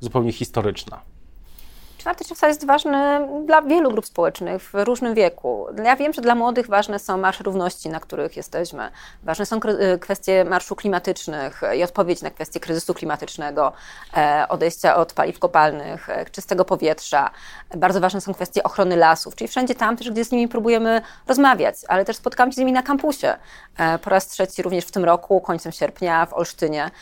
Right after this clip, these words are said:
Speaker 2: gdzie będziemy rozmawiać przede wszystkim o przyszłości. Nie takiej przyszłości za dwa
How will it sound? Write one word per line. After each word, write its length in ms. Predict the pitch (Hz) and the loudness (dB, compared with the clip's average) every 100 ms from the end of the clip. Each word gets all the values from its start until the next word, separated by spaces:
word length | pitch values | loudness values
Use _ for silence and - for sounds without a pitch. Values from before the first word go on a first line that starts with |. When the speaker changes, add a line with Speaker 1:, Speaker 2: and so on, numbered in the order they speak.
| - - - | -20 -20 -10
Speaker 2:
gdzie 140 | 208 | -4
będziemy 300 | 208 208 220 | 0 2 2
rozmawiać 380 | 214 220 214 - | 2 0 -2 -4
przede 240 | - 214 | 0 2
wszystkim 280 | - 214 220 | 2 -2 -4
o 80 | - | -4
przyszłości. 580 | - 196 175 175 - 202 | -6 0 2 2 -2 -4
Nie 60 | |
takiej 220 | 311 262 | -2 -2
przyszłości 520 | 262 190 - 170 - 170 | -4 -6 -2 -2 -2 -6
za 100 | 151 | -4
dwa 380 | 143 160 165 | 4 6 6